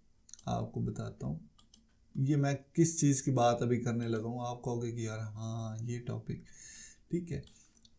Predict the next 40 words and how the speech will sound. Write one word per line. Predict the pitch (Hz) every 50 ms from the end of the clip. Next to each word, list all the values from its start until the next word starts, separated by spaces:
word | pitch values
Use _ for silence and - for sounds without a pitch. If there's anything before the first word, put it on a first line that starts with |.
| -
ये | 127 123 127 151 190 202
check | 196 - 165 151 - -
करें, | 139 127 131 135
Liquidity | 131 135 143 165 180 175 - 247 269 262 254 262 220 247 247 214
जहाँ | 226 226 220 202
पे | 220 214
sweep | - - 180 190 202 185 175
होती | 160 156 156 - 196 202 185
वहाँ | 170 190 220 233 233
पे | 226 233 226 208
आपको | 190 185 190 185 190 202 190
अगली | 190 196 202 202
trade | 170 165 175 180 185 185 180 - - - -
जो | 156 160 175 165
बहुत | 160 170 190 208 202 202 - 180
तगड़ा | 175 175 185 185 185
profit | 185 180 180 175 175 180 165 160
देगी | 151 160 160 160 170
उसका | 170 165 - 170 156
hint | 147 151 160 156 147
मिल | 135 127 123 120 117
जाता | 117 110 110 113 - 113
है। | 110 - - - - - - - - -
अब | 123 120 -
किसकी | 190 196 185 - - 202
base | 170 160 160 160 160
पे? | - - 160 160 - - - - - - - - - - - - - - - - - -
सबसे | - - - - - 269 262 269 262 - - - 247 226
पहले | - 214 214 214 208 208
जो | 196 202 196
order | 185 175 175 185 190
block | 185 180 180 175 175 175 175 - - 185
मैंने | 170 165 165 165 165 165
एक | 160 156 -
type | 151 143 147 165 156
बताई | 147 139 139 139 131 135 131
थी | - - 143
आपको, | 127 123 117 - - 156 170 185 - - - - - - - - - - - - - - - -
ये | 131 131 139 180 190 180
वाली | 151 131 120 113